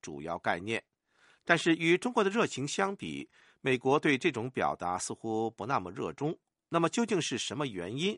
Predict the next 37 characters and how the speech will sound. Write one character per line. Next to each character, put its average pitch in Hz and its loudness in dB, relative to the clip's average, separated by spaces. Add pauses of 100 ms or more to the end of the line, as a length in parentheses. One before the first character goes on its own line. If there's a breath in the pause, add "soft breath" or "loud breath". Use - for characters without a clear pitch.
让 95 0
美 87 -6
国 85 -6 (260 soft breath)
不 107 -6
太 180 0
愿 165 0
意 78 -8
接 156 0
受 98 -4
新 151 -4
型 90 -10
大 104 -2
国 87 -4
关 139 -4
系 - -12
的 101 -6
概 208 2
念 98 -4
呢？ 90 -6 (420)
下 131 -4
面 139 2
是 123 0
美 95 -4
国 110 -6
之 123 -6
音 139 -6
记 - -6
者 71 -6
思 - -2
阳 87 -4
和 92 -8
任 95 -8
毅 131 -6
阳 78 -8
的 92 -10
报 65 -6
道。 - -6